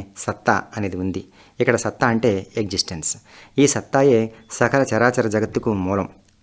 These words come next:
మన ఉనికిని అన్వేషిస్తూ పోతే సత్తా యొక్క స్వరూప స్వభావాలు క్రమేపీ మనకు స్పష్టమవుతాయి. సత్తా ఉనికిని మనం రుజువు చేయలేం.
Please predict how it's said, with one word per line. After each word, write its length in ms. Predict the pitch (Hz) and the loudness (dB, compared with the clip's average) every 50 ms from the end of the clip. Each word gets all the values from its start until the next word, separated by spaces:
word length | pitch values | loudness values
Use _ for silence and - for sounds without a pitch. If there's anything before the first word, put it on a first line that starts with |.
| _ - - - - - | _ -20 -20 -14 -4 2
మన 140 | 117 123 123 | 4 6 6
ఉనికిని 360 | 120 123 139 131 - 156 - | 6 6 6 4 2 0 0
అన్వేషిస్తూ 500 | 113 113 120 131 135 - 131 - - - | 2 2 4 4 2 2 0 -2 -2 -2
పోతే 320 | - - 113 113 - 110 104 107 110 - - - _ - | 0 0 0 2 2 2 2 0 -2 -8 -16 -20 _ -6
సత్తా 360 | - - 117 113 - - 151 131 - | -2 -2 -2 0 2 2 2 2 2
యొక్క 160 | 131 120 - 123 | 0 -4 -4 -4
స్వరూప 380 | - - 107 107 123 123 - | -2 0 0 2 2 2 0
స్వభావాలు 520 | 127 - - 107 - - 117 113 113 113 107 | -2 0 0 0 0 2 2 2 2 2 0
క్రమేపీ 460 | - - 101 98 117 120 120 113 104 101 101 98 - - _ _ _ - | -2 -2 -2 0 0 0 0 0 0 0 -2 -6 -12 -18 _ _ _ -2
మనకు 280 | 113 120 117 117 110 104 98 | 0 0 0 0 -2 -2 -2
స్పష్టమవుతాయి. 720 | - - - 110 101 - - 101 95 90 - 95 92 101 - _ - - - - - | -4 -6 -4 -4 -4 -4 -6 -8 -8 -8 -10 -12 -14 -14 -18 _ -20 -20 -20 -20 -6
సత్తా 340 | - - 123 123 - - 160 160 | -2 0 0 0 2 2 4 4
ఉనికిని 320 | 139 123 127 131 - 147 | 6 4 4 4 4 4
మనం 200 | 135 131 123 113 113 117 113 - - _ - | 4 4 4 2 0 -2 -6 -10 -10 _ 0
రుజువు 340 | 107 113 117 113 143 151 151 | 4 4 6 6 6 4 4
చేయలేం. 380 | - 107 107 107 104 95 82 | 4 2 4 4 2 0 -2